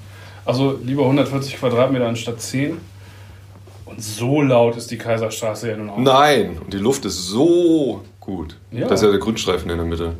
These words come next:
Speaker 2: Da
Speaker 1: Eben.
Speaker 2: wächst, das filtert das alles.
Speaker 1: Vorgarten.
Speaker 2: Ja.
Speaker 1: Ja, hier in Kaiserstraße,
Speaker 2: Na
Speaker 1: glaub
Speaker 2: gut,
Speaker 1: ich.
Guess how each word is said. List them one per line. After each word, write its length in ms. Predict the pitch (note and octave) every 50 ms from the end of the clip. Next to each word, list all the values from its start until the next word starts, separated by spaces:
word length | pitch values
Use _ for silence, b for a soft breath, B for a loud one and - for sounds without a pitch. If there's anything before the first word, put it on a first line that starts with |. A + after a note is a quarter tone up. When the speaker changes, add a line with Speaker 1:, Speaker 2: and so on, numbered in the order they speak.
| - - -
Speaker 2:
Da 120 | - F2
Speaker 1:
Eben. 180 | C3 C#3+ C#3 A2 - - -
Speaker 2:
wächst, 240 | - E2 - - - - - -
das 180 | - F2 E2+ -
filtert 460 | - - - - F2 E2+ F2 E2 D#2+
das 180 | E2+ E2 D#2+ -
alles. 160 | - E2 E2
Speaker 1:
Vorgarten. 460 | D#2+ A#2 A2 A2 G#2+ G2+ G2 - - - - -
Speaker 2:
Ja. 180 | - - - - - - - - - - - - - - - - - - - - - - - -
Speaker 1:
Ja, 200 | B2+ A2+ A2 G#2+
hier 120 | C3 D#3+
in 60 | F3+
Kaiserstraße, 520 | F3+ - F#3 F3+ D3+ A2+ - G2+ G2+ G2+ G#2+
Speaker 2:
Na 80 | G#2+ A#2+
Speaker 1:
glaub 40 | D#3+ G3 G#3 D#3+
Speaker 2:
gut, 60 | - -
Speaker 1:
ich. 80 | -